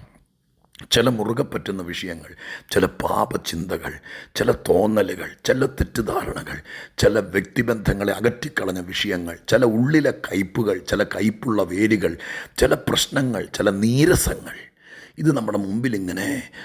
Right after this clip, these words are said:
നമ്മുടെ ആത്മീകത്തെ ബാധിച്ച് നമ്മുടെ കൂട്ടായ്മയെ ബാധിച്ച് നിൽക്കുന്നെങ്കിൽ നിങ്ങൾ പറയണം. ഞങ്ങൾ തമ്മിൽ, ആര്? നിങ്ങളുടെ കുടുംബാംഗങ്ങൾ,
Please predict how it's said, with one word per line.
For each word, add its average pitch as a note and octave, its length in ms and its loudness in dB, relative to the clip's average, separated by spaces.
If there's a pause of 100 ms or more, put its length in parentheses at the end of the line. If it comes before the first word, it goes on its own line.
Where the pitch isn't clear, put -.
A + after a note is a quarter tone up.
(140)
നമ്മുടെ G2 340 2
ആത്മീകത്തെ G#2 640 2
ബാധിച്ച് G#2+ 420 -4
നമ്മുടെ F#2+ 280 -2
കൂട്ടായ്മയെ A#2+ 680 2
ബാധിച്ച് G2+ 400 -2
നിൽക്കുന്നെങ്കിൽ A#2+ 720 0 (560)
നിങ്ങൾ F2+ 300 -2
പറയണം. - 440 -6 (440)
ഞങ്ങൾ F#2+ 320 0
തമ്മിൽ, F#2 280 -4 (240)
ആര്? F2 240 -2 (460)
നിങ്ങളുടെ A2+ 300 4
കുടുംബാംഗങ്ങൾ, F2 720 -2